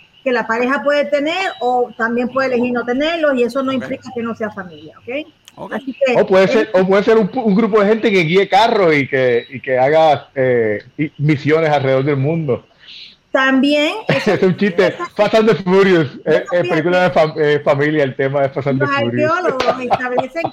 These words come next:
Speaker 1: que la
Speaker 2: Estoy perdido,
Speaker 1: algunas,
Speaker 2: pero bueno.
Speaker 1: algunos grupos que comparten entre sí lazos, eh, afectivos,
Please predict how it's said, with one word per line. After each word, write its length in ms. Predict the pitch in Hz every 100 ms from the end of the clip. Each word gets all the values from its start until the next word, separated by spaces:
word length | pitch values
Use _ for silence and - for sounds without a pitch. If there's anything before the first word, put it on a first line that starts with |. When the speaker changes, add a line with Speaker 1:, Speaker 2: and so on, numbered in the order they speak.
| 285
Speaker 1:
que 320 | 254 247 - - - -
la 80 | 254
Speaker 2:
Estoy 160 | -
perdido, 180 | - 196 262
Speaker 1:
algunas, 240 | 269 339
Speaker 2:
pero 100 | 311
bueno. 160 | 269 262
Speaker 1:
algunos 280 | 269 330 302
grupos 320 | 339 - 330
que 260 | 285 262 262 - -
comparten 540 | 254 226 247 254 311
entre 340 | 320 311 285 277
sí 420 | - 294 285 285 - _ - _
lazos, 800 | - 247 254 277 277 311 311 277 -
eh, 400 | 254 247 240 240
afectivos, 880 | 233 226 233 220 285 285 247 196 190